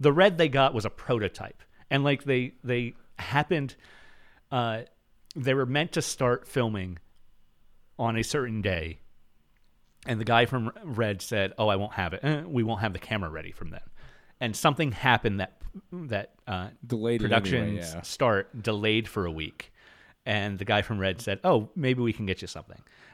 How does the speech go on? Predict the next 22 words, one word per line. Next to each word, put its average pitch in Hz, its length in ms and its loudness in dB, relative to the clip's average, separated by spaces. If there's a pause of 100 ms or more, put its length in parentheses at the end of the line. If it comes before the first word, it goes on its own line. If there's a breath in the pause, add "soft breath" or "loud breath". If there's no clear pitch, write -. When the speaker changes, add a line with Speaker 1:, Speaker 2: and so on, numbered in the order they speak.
Speaker 1:
But, 165 140 4
like, 135 240 4 (160)
the 127 400 -4
prototype 165 560 2
they 123 140 2
sent 113 460 -2
had 95 180 0
an 95 100 -2
overheating 147 640 -4
problem. 131 480 2
Speaker 2:
Yeah, 135 160 4
they 139 80 6
were 131 180 2
icing 110 320 -2
it 95 220 0
and 131 80 2
Speaker 1:
Uh, 120 60 4
<laughs> - 0 -
Speaker 2:
shit. 135 280 4
Speaker 1:
they - 80 -20 (560 loud breath)
Speaker 2:
What 240 220 2
Speaker 1:
were 117 140 -2